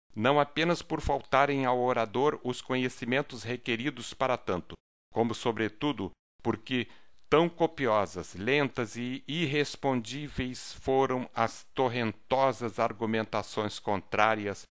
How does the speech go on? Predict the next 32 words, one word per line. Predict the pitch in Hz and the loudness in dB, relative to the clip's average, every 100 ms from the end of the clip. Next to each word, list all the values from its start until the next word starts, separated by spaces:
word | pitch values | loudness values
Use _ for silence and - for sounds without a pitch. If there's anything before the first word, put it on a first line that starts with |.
| _ | _
à | 104 107 | 2 2
concessão | - 110 - 104 - 107 107 | 2 -2 -2 -6 -4 -2 0
da | 98 | -2
licença | 98 92 - 101 - 92 | -4 -8 -4 -4 -2 -2
nesta | 95 - - | -2 -4 -8
casa, | - 104 107 - 92 _ _ _ | 0 4 4 2 -8 _ _ _
exibidas, | - 101 98 80 107 113 95 92 - - - _ - | -4 -4 -4 -6 -2 -2 0 -4 -6 -18 -20 _ -8
que | 120 | -8
se | - 135 | -4 2
exauriu | 139 139 139 131 120 139 127 | 2 4 2 2 -2 -2 0
a | |
doutrina | 113 113 110 - 117 110 101 | 0 -2 -4 -4 -4 -4 -4
de | 95 | -4
forma | - 107 104 95 | -2 2 0 0
cabal | - 90 82 101 101 - | -2 -2 0 -2 -2 -8
e | 95 104 | -6 -4
irretorquível. | 87 95 - 95 78 - 80 69 65 62 - _ _ - | -4 -6 -6 -8 -8 -12 -14 -12 -16 -16 -20 _ _ -6
E | 113 151 160 | 0 0 0
não | - 117 127 | 2 4 4
fora | 120 - 143 170 175 165 | 2 -4 0 2 2 0
a | 131 139 | 0 -2
cultura | - 131 113 - 160 170 160 131 | -2 -10 -10 -6 0 2 2 -2
e | 139 | -6
os | 120 117 | -6 0
dotes | 131 160 170 147 127 | 2 2 0 -6 0
oratórios | 143 139 - 143 160 165 151 139 | 2 2 2 0 0 -2 -6 -4
e | |
retóricos | 127 - - 135 156 - 147 117 | -4 -4 2 2 2 -6 -8 -8
de | 139 | -12
que | - | -10
são | 117 - 147 | -4 2 4
portadores | 151 143 135 135 110 117 151 160 151 | 4 0 2 2 4 4 2 2 -4